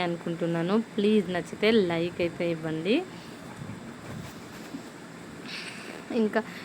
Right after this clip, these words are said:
ఈరోజు వచ్చి బండ వేషం అనమాట ఇది. ఇంకా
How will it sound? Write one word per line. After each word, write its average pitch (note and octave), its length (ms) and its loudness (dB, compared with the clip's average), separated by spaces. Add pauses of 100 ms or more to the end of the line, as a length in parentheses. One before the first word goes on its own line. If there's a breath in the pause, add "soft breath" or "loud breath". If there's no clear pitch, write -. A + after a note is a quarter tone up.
(260 loud breath)
ఈరోజు A#3 360 12
వచ్చి - 180 2 (160)
బండ G3 200 10 (100)
వేషం G#3+ 340 6
అనమాట F3 300 2 (200)
ఇది. B3 160 8 (720 loud breath)
ఇంకా A#3 160 10